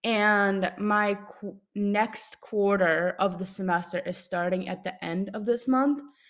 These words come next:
Guys, you better believe the minute Thanksgiving is gone, is over, time's gonna go by so quickly, and I'm going to be done.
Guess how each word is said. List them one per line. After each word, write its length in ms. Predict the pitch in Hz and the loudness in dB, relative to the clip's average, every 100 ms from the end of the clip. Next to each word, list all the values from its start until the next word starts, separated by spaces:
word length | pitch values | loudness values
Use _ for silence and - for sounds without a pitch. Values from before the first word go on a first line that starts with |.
| _ _ _ - | _ _ _ -2
Guys, 340 | 226 202 196 - _ - | 2 2 0 -10 _ -6
you 180 | 240 | -2
better 200 | 311 370 | 2 2
believe 560 | 302 269 220 240 277 - _ _ _ | 4 6 6 4 -2 -6 _ _ _
the 80 | 226 | -2
minute 760 | 220 214 226 247 285 381 370 - | 2 2 6 8 8 6 2 6
Thanksgiving 960 | 233 269 262 208 220 220 262 320 359 370 - _ | 6 8 4 2 2 4 4 4 2 -4 -14 _
is 240 | 233 247 220 | 6 6 6
gone, 600 | 185 190 190 214 320 392 - - _ _ _ _ - | 2 4 6 6 4 0 -8 -20 _ _ _ _ 2
is 240 | 233 262 - | 4 4 2
over, 560 | 185 214 240 349 381 - | 2 4 4 0 -2 -4
time's 300 | - 285 349 | -4 0 0
gonna 220 | 330 359 | -2 -6
go 160 | 269 285 | -4 -2
by 260 | 285 277 277 - _ | -2 -4 -6 -18 _
so 540 | - - - 220 226 | -18 -10 -2 2 2
quickly, 580 | 226 214 190 196 285 294 | 2 0 0 0 -2 0
and 400 | 220 220 226 220 - - | -2 -2 -2 -4 -10 -4
I'm 240 | 208 277 | 0 2
going 220 | 311 330 | 2 0
to 80 | 311 | -2
be 100 | 294 | -4
done. 440 | 208 190 226 185 | -8 -6 -6 -8